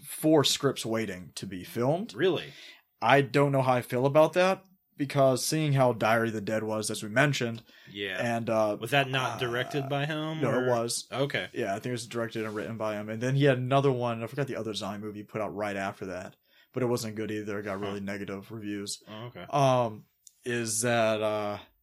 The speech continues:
Speaker 1: I don't know how they're gonna turn out. He has one that's in development right now, directed by, um, I don't know this guy's first name.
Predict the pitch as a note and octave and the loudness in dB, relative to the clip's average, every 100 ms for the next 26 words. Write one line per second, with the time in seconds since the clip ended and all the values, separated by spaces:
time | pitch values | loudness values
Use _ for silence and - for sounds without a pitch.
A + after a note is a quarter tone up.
0 | _ _ - C3+ D#3+ D#3+ D#3+ D3+ D3+ E3 | _ _ 0 2 4 4 6 4 4 2
1 | C#3+ - D#3+ D#3+ E3 - D#3 D3 F3+ C#3 | 0 -2 0 2 2 -2 2 6 6 6
2 | F#3+ G3+ D3+ - E3 D3 C3+ B2+ A2+ A2+ | 4 4 4 2 2 6 6 6 0 0
3 | A#2 A2+ G#2+ A2+ A2+ A#2 G#2 A2 G#2+ G#2+ | 0 0 0 -2 -2 -4 0 0 0 -2
4 | G#2 - G#2+ G#2+ G#2 G#2 G#2 - _ - | -6 -6 -6 -6 -6 -8 -10 -16 _ -16
5 | - - - _ - - - - - - | -14 -18 -18 _ -20 -20 -20 -20 -20 -20
6 | - _ _ _ _ _ _ - C3+ - | -20 _ _ _ _ _ _ -10 -8 -8
7 | B2 A2 G#2+ F#2+ - G#2+ G#2 A#2+ A2+ A2+ | -8 -8 -8 -8 -8 -6 -6 -4 -4 -2
8 | A#2 A2 G2+ | -2 -4 -6